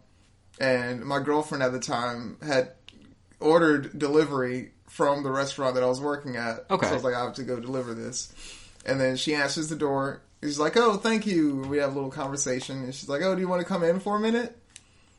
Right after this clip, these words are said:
Speaker 1: And I said, "Oh, no, I, I, I gotta go. Like, I, I,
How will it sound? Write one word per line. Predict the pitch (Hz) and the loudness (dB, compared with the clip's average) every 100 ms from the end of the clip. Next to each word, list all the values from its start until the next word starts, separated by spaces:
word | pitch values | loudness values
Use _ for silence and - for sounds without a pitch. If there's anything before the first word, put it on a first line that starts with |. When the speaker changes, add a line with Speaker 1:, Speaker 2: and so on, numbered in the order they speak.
| _ | _
Speaker 1:
And | 151 151 | 2 6
I | 151 | 6
said, | 170 180 151 143 139 - _ _ _ - | 6 4 6 6 4 -2 _ _ _ 6
"Oh, | 202 240 202 | 12 12 12
no, | 202 208 180 | 10 12 12
I, | 165 165 160 | 10 8 6
I, | 156 143 - - 170 | 4 0 -10 0 8
I | 185 | 10
gotta | 180 165 | 10 8
go. | 151 156 156 | 8 6 6
Like, | 156 147 | 4 6
I, | 160 151 - | 6 4 6
I, | 165 | 10